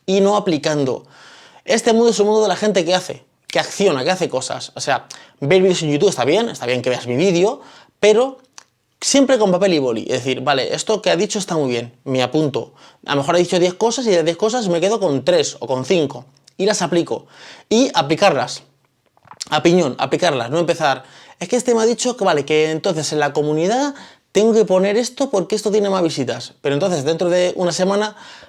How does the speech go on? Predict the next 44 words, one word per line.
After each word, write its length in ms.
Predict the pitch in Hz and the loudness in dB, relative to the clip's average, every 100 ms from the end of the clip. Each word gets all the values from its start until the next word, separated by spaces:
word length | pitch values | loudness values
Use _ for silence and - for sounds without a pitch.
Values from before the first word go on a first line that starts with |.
| - | -8
"Ah, 100 | 220 | -4
es 80 | 233 | -2
que 120 | 262 | -4
fulano 280 | - 247 240 | -2 0 2
me 60 | 233 | 2
ha 60 | |
dicho 140 | 233 247 | 0 0
que 80 | |
la 120 | 214 185 | 2 2
comunidad 360 | 185 190 240 | 2 2 2
ya 80 | 240 | 2
no 100 | 240 | 0
funciona, 560 | 196 185 143 120 113 123 | 0 -2 -2 -4 -6 -6
que 160 | 160 180 | 0 2
ahora 180 | 226 | 4
lo 100 | 214 220 | 4 2
hago 160 | 226 | 2
en 60 | 214 | 0
otro 140 | 190 | 0
sitio". 460 | 160 131 120 117 - _ _ - | -2 -4 -8 -12 -14 _ _ -4
Y 100 | 156 | 0
ya 80 | 170 | 2
haces 180 | 170 | 2
el 60 | 160 | 0
otro 140 | 139 | 0
lado. 240 | 135 120 127 - - - | 0 0 -4 -12 -20 -8
"Ah, 100 | 208 | 0
no, 140 | 233 240 | 2 4
me 80 | |
han 140 | 247 240 | 4 2
dicho 260 | 262 277 | 2 0
que 80 | 262 | 2
lo 100 | 214 | 2
que 120 | 185 | 2
tengo 160 | 190 240 | 0 0
que 80 | 226 | 0
hacer 440 | 226 254 254 - _ _ _ - | 0 0 -2 -12 _ _ _ -2
es 340 | 202 180 - - - - _ - | 2 2 0 -12 -20 -20 _ -2
poner 480 | 185 208 165 - - | 2 4 2 0 -2
aquí 240 | 165 165 | -2 2
abajo, 600 | 240 247 254 - 277 269 - - _ _ _ - | 2 2 0 -2 -2 -2 -6 -20 _ _ _ -6
fijar 400 | - 202 254 254 | -2 2 4 4
en 100 | 233 | 4
un, 420 | 226 214 202 | 2 2 0